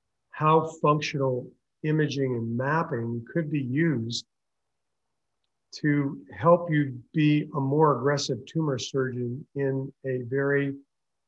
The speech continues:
risky arena being as safe as possible. So I realized early on, if I was gonna get into this field, that I was gonna have to sort of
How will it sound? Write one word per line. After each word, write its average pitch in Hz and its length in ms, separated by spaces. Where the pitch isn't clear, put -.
risky 156 720
arena 131 720
being 143 220
as 123 200
safe 143 300
as 113 140
possible. 135 600
So 143 500
I 160 100
realized 175 540
early 151 260
on, 151 160
if 139 120
I 139 100
was 135 180
gonna 135 180
get 147 220
into 147 220
this 120 360
field, 135 280
that 123 100
I 123 80
was 123 180
gonna 127 240
have 131 260
to 127 100
sort 123 320
of 107 100